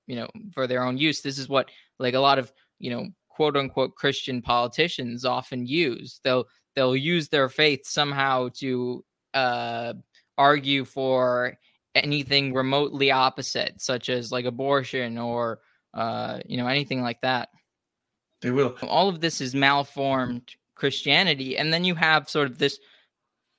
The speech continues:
Speaker 1: w-, I mean, Islam in some sense is malformed Christianity too. I mean, it's, it's not, um, not exactly. It's, it's, as I like to say, um, it's what you would imagine a religion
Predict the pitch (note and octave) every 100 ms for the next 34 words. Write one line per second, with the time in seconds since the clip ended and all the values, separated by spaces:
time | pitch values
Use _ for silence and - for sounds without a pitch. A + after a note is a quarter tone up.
0 | _ F3 E3+ - D#3 D#3 F3 B3+ F#3 D#3+
1 | C#3+ C3 D3+ C#3+ C#3+ C#3 - B2+ C3 C#3
2 | C3 - C3 B2+ A#2+ - B2 - C3 B2
3 | B2 A#2+ B2 - G#3 B2 B2 B2+ B2+ B2+
4 | - - _ _ - - D3+ C#3 - -
5 | C3 B2 A#2+ A#2+ - - _ C3+ B2+ A#2+
6 | A#2 D3 C#3 - A#2+ A#2+ A#2+ - - _
7 | _ - B2+ - - B2+ B2 B2+ B2 B2
8 | C#3 C3 B2+ B2 B2 B2 B2 A#2+ - -
9 | _ _ _ - G2 B2+ D3 C#3+ D3 E3
10 | - D#3+ C#3+ D3 D3+ D3 C#3 D3 D#3 D3+
11 | D#3+ C3+ C#3+ C#3 C3 B2+ B2